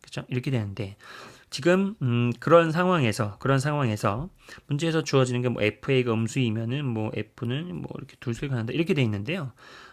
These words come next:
어, 이것도 마찬가지로 그래프를 한번 스케치를 해보고 싶은데 이 F 프라임 X의 그래프를, 어, 그리려고 했더니 A하고 C가 대소 비교가 안 돼 있죠. 누가 더 큰지 모르잖아요. 그러면 우리가 두 가지를 해석해 볼 수 있겠죠.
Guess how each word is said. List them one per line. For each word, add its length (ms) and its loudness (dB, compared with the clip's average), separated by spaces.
어, 260 0
이것도 240 0
마찬가지로 480 0
그래프를 320 -4
한번 160 0
스케치를 460 -8
해보고 240 -2
싶은데 560 -4
이 320 -2
F 340 0
프라임 320 2
X의 460 -2
그래프를, 960 0
어, 320 -4
그리려고 420 0
했더니 540 0
A하고 540 2
C가 1040 0
대소 400 0
비교가 420 2
안 200 0
돼 120 2
있죠. 480 -4
누가 200 2
더 120 0
큰지 280 -8
모르잖아요. 720 -2
그러면 260 0
우리가 260 0
두 220 -14
가지를 380 2
해석해 360 -8
볼 140 -2
수 120 -14
있겠죠. 480 -8